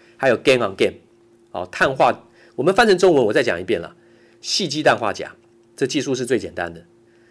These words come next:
再来，碳化系基氮化镓，再来是氮化镓基氮化镓，碳化系跟氮化镓的化合物半导体这个材料，它才是功率最大、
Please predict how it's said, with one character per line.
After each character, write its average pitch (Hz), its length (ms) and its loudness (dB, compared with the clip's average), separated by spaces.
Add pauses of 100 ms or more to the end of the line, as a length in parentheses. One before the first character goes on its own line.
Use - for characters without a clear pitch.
(520)
再 160 160 4
来， 104 260 2 (880)
碳 202 180 2
化 160 140 4
系 127 140 -6
基 117 120 -10
氮 110 140 0
化 95 140 -6
镓， 92 180 -14 (920)
再 135 160 2
来 110 100 2
是 107 280 -8 (360)
氮 151 180 2
化 127 140 2
镓 117 140 2
基 110 120 -8
氮 107 140 -2
化 101 140 -8
镓， - 260 -16 (640)
碳 208 140 2
化 180 120 4
系 139 280 -6
跟 135 160 -4
氮 127 200 0
化 127 140 2
镓 85 240 -4 (640)
的 107 240 4
化 143 160 6
合 131 160 4
物 143 80 2
半 131 180 2
导 107 140 0
体 98 140 -8
这 151 100 -2
个 127 80 4
材 98 180 -4
料， 98 320 -2
它 156 200 0
才 107 340 -2
是 117 420 -4 (1600)
功 185 260 6
率 143 260 -2 (140)
最 147 220 2
大、 107 340 2